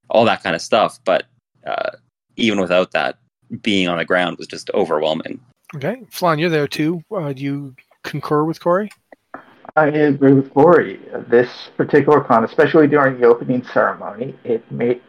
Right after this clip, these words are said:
Speaker 3: the electricity in the room just made you tear up a couple times over. But this con did feel like it was more focused for the people there at the con. And as you were saying, like, details were sparse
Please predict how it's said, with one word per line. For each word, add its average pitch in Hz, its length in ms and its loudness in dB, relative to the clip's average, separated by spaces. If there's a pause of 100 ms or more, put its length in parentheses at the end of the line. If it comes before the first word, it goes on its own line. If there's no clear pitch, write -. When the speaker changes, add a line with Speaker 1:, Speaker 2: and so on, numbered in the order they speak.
(240)
Speaker 3:
the 139 260 4
electricity 131 640 2
in 120 100 0
the 107 40 -16
room 107 220 -8
just - 220 -6
made 113 200 -2
you 107 100 -6 (140)
tear 117 260 6
up 135 200 4 (420)
a - 40 -6
couple 110 300 0
times 104 380 -10
over. 117 380 0 (420)
But 123 180 2
this 139 200 2
con 139 400 4
did 135 280 2
feel 127 180 4
like 123 220 6
it 117 160 -4
was 123 220 -2
more 120 340 4
focused 117 440 2
for 123 140 4
the 120 80 0
people 120 480 0 (400)
there 127 420 6 (120)
at 127 280 2
the 135 80 2
con. 120 540 0 (340)
And 117 320 0
as 127 200 4
you 131 60 -2
were 120 80 2
saying, 151 320 2
like, 104 260 -4
details 135 480 2
were 107 100 2
sparse - 640 0